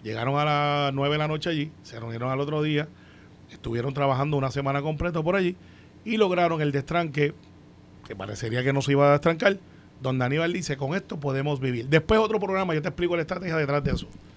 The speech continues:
No es necesariamente lo que mucha gente cree, ¿eh? Aníbal está pensando dos movidas al frente.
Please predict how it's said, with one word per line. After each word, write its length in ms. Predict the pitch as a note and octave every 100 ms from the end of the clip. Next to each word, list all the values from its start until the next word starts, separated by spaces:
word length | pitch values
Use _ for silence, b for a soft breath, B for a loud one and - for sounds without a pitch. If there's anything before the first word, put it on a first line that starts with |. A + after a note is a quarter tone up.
| B B B B - A2
No 240 | B2+ C#3+
es 40 | F3
necesariamente 720 | E3+ D#3 E3+ E3+ D#3 E3 D#3+
lo 60 | C#3+
que 60 |
mucha 220 | C3+ C#3 C#3
gente 200 | C3+ A#2
cree, 280 | G#2 A2
¿eh? 60 | D3
Aníbal 240 | C3+ D3+ F3+
está 140 | G#3
pensando 420 | G3 F3+ G3 F#3+ F#3
dos 300 | E3 F#3 F3+
movidas 420 | F3 E3+ E3+ E3+
al 100 | D3
frente. 340 | B2 A2+ -